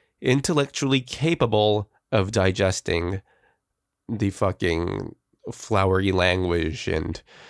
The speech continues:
uh, philosophical terminology that is often, um, included in these texts. Yeah, so that's not,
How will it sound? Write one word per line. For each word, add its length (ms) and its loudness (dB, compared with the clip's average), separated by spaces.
uh, 480 -2
philosophical 800 0
terminology 1040 0
that 120 -2
is 100 -2
often, 600 -4
um, 320 -12
included 480 -6
in 80 -4
these 180 -8
texts. 540 -8
Yeah, 220 2
so 160 -2
that's 240 0
not, 240 2